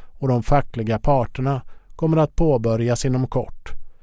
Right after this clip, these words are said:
vilket gör att förskolorna ännu inte har hela bilden av vilka medarbetare som kommer beröras och på vilket sätt.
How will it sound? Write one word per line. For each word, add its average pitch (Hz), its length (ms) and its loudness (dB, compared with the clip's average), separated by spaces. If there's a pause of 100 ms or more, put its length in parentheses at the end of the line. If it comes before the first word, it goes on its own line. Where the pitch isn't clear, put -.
(160)
vilket 131 360 -2
gör 123 160 4
att 120 140 -2
förskolorna 143 800 2
ännu 127 400 0
inte 165 240 0
har 123 100 4
hela 120 360 0
bilden 135 480 0
av 123 180 0
vilka 151 420 0
medarbetare 117 880 0
som 117 180 -4
kommer 120 240 -2
beröras 117 680 -2
och 110 100 -6
på - 80 0
vilket 113 540 -4
sätt. - 600 -8